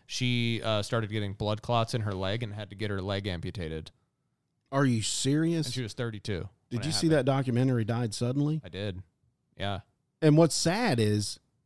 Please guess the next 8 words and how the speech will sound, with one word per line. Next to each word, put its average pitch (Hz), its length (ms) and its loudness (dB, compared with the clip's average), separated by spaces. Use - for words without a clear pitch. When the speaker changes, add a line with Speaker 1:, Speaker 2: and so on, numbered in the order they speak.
Speaker 2:
those 190 460 8
were 131 140 6
people 147 340 6
doing 120 400 6
autopsies. 117 840 -2
Speaker 1:
Yeah. 131 200 -2
Speaker 2:
So 175 160 8
they, 180 120 10